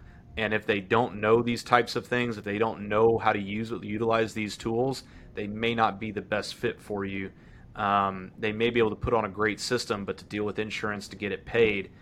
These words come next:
that's probably not gonna be the person that's gonna get it done. Or you have somebody like a public adjuster to come in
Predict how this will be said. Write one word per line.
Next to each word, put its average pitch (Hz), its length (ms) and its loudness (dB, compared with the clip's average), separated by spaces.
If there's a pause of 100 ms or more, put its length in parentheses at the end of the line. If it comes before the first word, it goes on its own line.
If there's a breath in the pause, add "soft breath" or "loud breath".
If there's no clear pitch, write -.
(320 loud breath)
that's 101 160 -8
probably 101 640 0 (340)
not 101 380 0
gonna 107 140 -2
be 101 100 -6
the 95 80 -8
person 98 320 -6
that's - 80 -14
gonna 95 160 -6
get 92 140 -6
it 90 120 -8
done. 92 300 -6 (380 loud breath)
Or 113 280 6
you 104 200 -4
have 104 180 4
somebody 101 320 -2
like 101 160 -2
a 101 60 -16
public 98 260 -4
adjuster 101 420 -4
to 92 80 -10
come 98 260 -8
in 95 300 -6